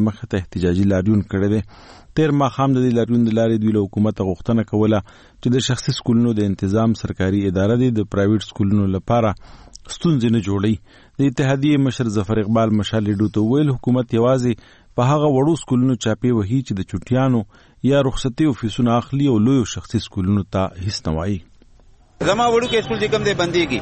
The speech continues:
Speaker 2: آ، وړو سکولونو موږ هغې ته وایي چې د هغې فیس د درې زره روپو نه کم دی. که دا فیس زه نه والم، زه تنخوا ورکولی شم. زه تاسو ته داسې، آ، دغه وکړم چې د هغې اختر تباه شو، وړوکی اختر تباه شو، د غټ اختر د ما-، استادانو تباه شو. غټو باندې تر اوسه پورې، آ،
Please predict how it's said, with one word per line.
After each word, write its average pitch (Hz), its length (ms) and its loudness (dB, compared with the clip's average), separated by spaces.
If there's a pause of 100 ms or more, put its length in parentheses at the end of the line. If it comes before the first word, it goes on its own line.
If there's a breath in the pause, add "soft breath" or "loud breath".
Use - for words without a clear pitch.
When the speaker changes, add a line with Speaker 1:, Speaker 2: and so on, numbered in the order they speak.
(140)
Speaker 2:
آ، 202 280 0
وړو 233 200 2
سکولونو 254 360 -2
موږ 254 120 0
هغې 247 220 2
ته 247 60 2
وایي 254 120 2
چې 226 120 0
د 208 100 2
هغې 226 220 -2
فیس 226 140 -6
د 202 120 2
درې 220 180 0
زره 214 100 2
روپو 196 220 -2
نه 196 100 0
کم 240 240 -2
دی. 247 120 0
که - 180 -2
دا 262 160 2
فیس 247 220 -4
زه 247 80 2
نه 262 140 0
والم، 240 220 0
زه 233 100 -2
تنخوا 233 360 -2
ورکولی 226 340 0
شم. 175 180 -2 (200)
زه 214 60 0
تاسو 226 320 -2
ته - 80 -6
داسې، 214 220 2 (240)
آ، 185 140 2
دغه 185 200 0
وکړم 220 260 -2
چې 196 80 -2
د 190 80 2
هغې 226 180 2
اختر 233 300 -2
تباه 202 360 0
شو، 190 120 -6
وړوکی 220 320 0
اختر 202 220 0
تباه 185 280 0
شو، 180 140 -4
د 170 160 0
غټ 226 120 -2
اختر 202 220 0
د 185 120 -2 (240)
ما-، 185 160 -2
استادانو 185 440 0
تباه 190 260 0
شو. 196 120 -4
غټو 208 260 0
باندې 190 260 0
تر 185 100 0
اوسه 190 180 -2
پورې، 180 260 0 (220)
آ، 165 120 2